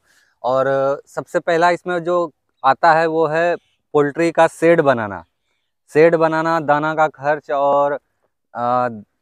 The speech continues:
दवाई का खर्च, ये तीन mainly, अ, खर्च होता है जिसमें कि सबसे ज़्यादा खर्च होता है। तो सबसे पहले आप देख लो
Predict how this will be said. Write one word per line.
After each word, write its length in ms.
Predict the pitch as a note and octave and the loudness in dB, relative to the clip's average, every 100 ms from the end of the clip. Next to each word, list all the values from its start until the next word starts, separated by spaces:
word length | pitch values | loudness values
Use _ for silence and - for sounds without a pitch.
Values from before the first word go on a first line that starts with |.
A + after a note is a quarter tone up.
| _ _ _ _ - | _ _ _ _ -8
दवाई 360 | A#2+ C#3 C#3+ C#3+ | 0 4 4 2
का 140 | C#3 | -2
खर्च, 340 | - A#2 - | -2 -6 -6
ये 140 | B2 C#3 | -6 -6
तीन 360 | - F3 F3 | -4 -6 -4
mainly, 540 | D#3+ E3 E3 F3+ E3 G#2+ | -6 -6 -4 -4 -6 -6
अ, 260 | C3 C#3 C3 - | -4 -4 -4 -4
खर्च 260 | C#3+ - | -4 -4
होता 200 | C#3+ C3+ | -4 0
है 100 | C3+ | 0
जिसमें 320 | C#3 C#3 C#3 | -2 -8 -8
कि 460 | C3+ C#3+ C#3+ B2+ G2 - - | -4 -2 -2 -4 -10 -12 -12
सबसे 260 | A#2 C#3+ | -8 -4
ज़्यादा 260 | C3 C3 C#3+ | 0 2 0
खर्च 320 | - C3+ - | 0 -4 -4
होता 220 | A2 G#2+ | -2 -2
है। 60 | C3 - _ _ _ | -2 -8 _ _ _
तो 60 | A#2 | -4
सबसे 320 | C#3+ - E3 | -4 -2 -2
पहले 280 | E3 D#3 E3+ | 0 0 0
आप 260 | D#3+ D3 | 2 0
देख 280 | D3 D3 C#3+ | 0 -2 0
लो 220 | C3 F3 | -2 -4